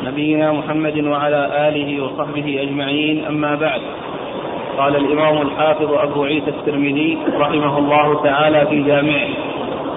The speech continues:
باب ما جاء في تخليل اللحية. قال: حدثنا ابن أبي عمر قال: حدثنا سفيان بن عيينة عن عبد الكريم بن أبي المخارق أبي أمية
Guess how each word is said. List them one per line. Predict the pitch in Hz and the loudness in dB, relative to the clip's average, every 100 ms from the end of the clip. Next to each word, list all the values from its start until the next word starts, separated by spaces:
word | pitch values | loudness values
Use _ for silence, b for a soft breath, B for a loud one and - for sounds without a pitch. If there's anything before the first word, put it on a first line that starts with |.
| - - - - - - - - - - - - | -6 -6 -6 -6 -6 -8 -8 -8 -8 -8 -8 -2
باب | 139 147 151 156 | 4 4 6 4
ما | 151 147 | 4 4
جاء | 156 156 147 151 | 4 4 4 2
في | 160 156 | 0 0
تخليل | 156 160 160 | 2 4 4
اللحية. | 156 160 151 139 117 - - - - - - - - - 139 | 4 2 2 0 -2 -6 -8 -8 -8 -8 -8 -10 -10 -6 0
قال: | 147 | 0
حدثنا | - 147 160 156 160 | 2 0 0 2 2
ابن | 151 156 | 2 0
أبي | 143 151 151 | 2 2 0
عمر | 139 160 160 156 160 - - - - - - - - | 0 2 2 0 -4 -4 -6 -6 -6 -8 -8 -8 -2
قال: | 139 143 | 0 0
حدثنا | 147 143 151 156 156 | 0 0 2 2 2
سفيان | 156 143 151 151 151 | 0 0 4 4 4
بن | 143 | 2
عيينة | 143 143 151 160 160 156 - - - - - - 143 | 0 2 4 4 2 0 -4 -8 -8 -8 -8 -6 -2
عن | |
عبد | 151 147 | 0 0
الكريم | 151 - 147 156 160 151 | 0 -2 -2 0 0 0
بن | 151 | 0
أبي | 147 151 | 2 2
المخارق | 151 147 143 151 156 156 - 143 | 2 0 2 4 4 2 0 -2
أبي | 151 147 | -2 0
أمية | 156 160 139 127 | 0 2 0 -2